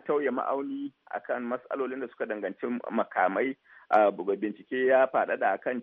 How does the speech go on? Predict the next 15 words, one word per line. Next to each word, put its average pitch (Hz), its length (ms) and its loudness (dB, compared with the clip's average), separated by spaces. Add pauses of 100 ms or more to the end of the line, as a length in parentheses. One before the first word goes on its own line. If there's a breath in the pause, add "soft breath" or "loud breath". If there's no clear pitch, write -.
cewa 113 240 0
ainihin 123 480 -2
an, 127 240 -2 (180)
an 123 160 -4
tauye 127 380 0
ma, 95 320 -2
ah, 87 760 -4 (280)
sojoji 127 640 -4
da 104 380 4
ma 107 140 -2
waɗanda 110 340 0
ke 101 160 -8
da, 92 80 -4 (240)
ah, 90 180 0 (140)
haƙƙi - 380 -4